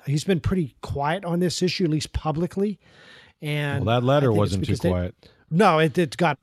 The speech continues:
Speaker 1: out. And I, I think they're obviously trying to formulate a plan
Speaker 2: Right.
Speaker 1: so that they can, players can keep their, their self-respect, and yet this issue
Speaker 2: Mm-hmm.
Speaker 1: can go away.
Speaker 2: Find
Speaker 1: And we get
Speaker 2: another
Speaker 1: back to
Speaker 2: way to
Speaker 1: talking about
Speaker 2: dem-,
Speaker 1: football.
Speaker 2: find another way to, to, to make your voices heard.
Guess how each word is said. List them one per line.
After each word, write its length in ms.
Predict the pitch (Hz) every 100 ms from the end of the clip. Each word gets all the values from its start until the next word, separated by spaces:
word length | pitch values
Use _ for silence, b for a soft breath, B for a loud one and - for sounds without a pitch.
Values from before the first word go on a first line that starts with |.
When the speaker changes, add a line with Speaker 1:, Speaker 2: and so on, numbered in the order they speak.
| _ _
Speaker 1:
out. 280 | 156 151 143
And 120 | 160
I, 240 | 165 185 180
I 20 |
think 260 | - 214 220 -
they're 340 | 147 185 180 180
obviously 400 | 185 160 - 156
trying 220 | - 151
to 60 |
formulate 500 | 123 170 165 147 139
a 40 | 120
plan 540 | - 165 156 127 120 - b b b b
Speaker 2:
Right. 120 | 104
Speaker 1:
so 200 | 90 180
that 220 | 156 156 -
they 140 | 156
can, 320 | 135 151 139 147 _ -
players 320 | 175 165 -
can 140 | 156
keep 200 | - 160
their, 300 | 170 151 139 123
their 240 | 147 147
self-respect, 800 | 123 170 147 143 127 - 151 135 -
and 140 | 131
yet 260 | 143 135 - b b -
this 200 | 156 -
issue 220 | 98 95
Speaker 2:
Mm-hmm. 80 | 92
Speaker 1:
can 80 | 139
go 140 | 135
away. 380 | 127 131 127 110 _ B
Speaker 2:
Find 260 | - 135 143
Speaker 1:
And 20 |
we 40 |
get 60 | 139
Speaker 2:
another 160 | 135 127
Speaker 1:
back 40 |
to 40 |
Speaker 2:
way 100 | 123
to 60 | 113
Speaker 1:
talking 100 | 104
about 120 | 98 104
Speaker 2:
dem-, 80 | 107
Speaker 1:
football. 80 | 123
Speaker 2:
find 200 | 120 139
another 280 | 127 123 120
way 240 | 113 107
to, 160 | 98 92
to, 300 | 82 101 95
to 140 | 87 95
make 220 | 92 87
your 260 | 90 92
voices 400 | 90 92 87 82
heard. 280 | - 76 -